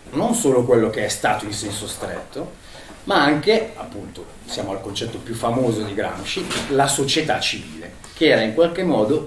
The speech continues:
parte dello Stato. Per cui lo Stato è l'insieme di queste due dimensioni, le istituzioni e la società civile. E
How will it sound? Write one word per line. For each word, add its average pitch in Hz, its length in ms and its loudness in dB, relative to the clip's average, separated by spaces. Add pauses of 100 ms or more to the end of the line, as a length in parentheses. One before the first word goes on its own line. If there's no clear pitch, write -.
parte 139 460 2
dello 92 240 -6
Stato. - 420 -12 (800)
Per 170 140 0
cui 165 160 4
lo 131 100 2
Stato 208 380 2
è 123 100 2
l'insieme 180 580 0
di 123 120 -2
queste 113 320 -6
due 98 100 -8
dimensioni, 92 560 -12 (400)
le 131 140 0
istituzioni 175 840 -2 (560)
e 160 160 8
la 135 100 6
società 104 400 -6
civile. 87 460 -10 (680)
E 151 500 4